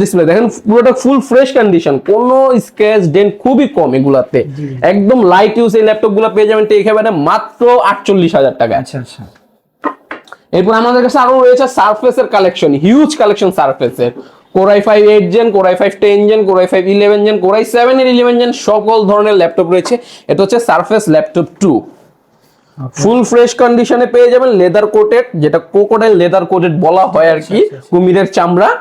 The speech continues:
Speaker 1: এই ল্যাপটপটা পেয়ে যাবেন টেক হেভেনে মাত্র পঁয়ত্রিশ হাজার নয়শো টাকায়।
Speaker 2: শুধুমাত্র পঁয়ত্রিশ হাজার
Speaker 1: শুধুমাত্র পঁয়ত্রিশ হাজার নয়শো টাকা।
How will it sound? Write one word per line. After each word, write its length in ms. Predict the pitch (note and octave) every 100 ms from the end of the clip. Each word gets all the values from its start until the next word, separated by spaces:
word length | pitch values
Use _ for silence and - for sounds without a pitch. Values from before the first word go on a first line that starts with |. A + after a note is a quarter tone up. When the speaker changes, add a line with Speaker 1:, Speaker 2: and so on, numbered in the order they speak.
| - _ _ _ _ _ _ G3+
Speaker 1:
এই 80 | C4
ল্যাপটপটা 320 | C4 C4+ B3 A#3
পেয়ে 120 | B3+
যাবেন 140 | B3+ B3+
টেক 100 | A#3 A#3+
হেভেনে 220 | B3 B3 G3+
মাত্র 240 | - - A#3 A#3
পঁয়ত্রিশ 360 | G#3+ G#3 G#3+ G#3
হাজার 140 | A3+ G#3+
নয়শো 240 | F3+ F3 C#3
টাকায়। 240 | B2 G#2 - _ _ _ -
Speaker 2:
শুধুমাত্র 640 | - F#3 G#3 A3+ A3 G#3+ G#3 G3+
পঁয়ত্রিশ 240 | G3+ G3
হাজার 180 | A3 A3
Speaker 1:
শুধুমাত্র 400 | G#3 A#3 C4 C4 B3+
পঁয়ত্রিশ 280 | B3 A#3 A#3+
হাজার 140 | B3+ B3+
নয়শো 200 | A#3+ A3+ A#3+
টাকা। 140 | A#3+